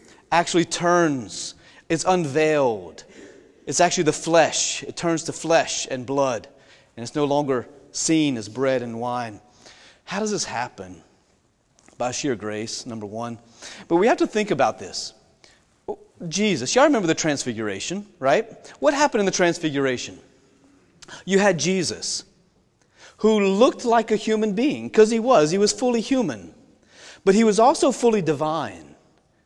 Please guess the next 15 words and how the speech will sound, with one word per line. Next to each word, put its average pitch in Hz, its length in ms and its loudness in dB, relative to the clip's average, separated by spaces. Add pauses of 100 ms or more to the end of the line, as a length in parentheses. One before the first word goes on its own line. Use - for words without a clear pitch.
(840)
And 196 140 2
Jesus 254 360 0
didn't 196 320 4
look 202 200 4
like 147 220 4
God 113 360 4 (720)
<laughs> - 720 -20
when 147 140 2
he 156 80 6
walked 147 220 2
the 147 60 -6
face 131 220 0
of - 60 -12
the 135 120 2
earth. 123 260 2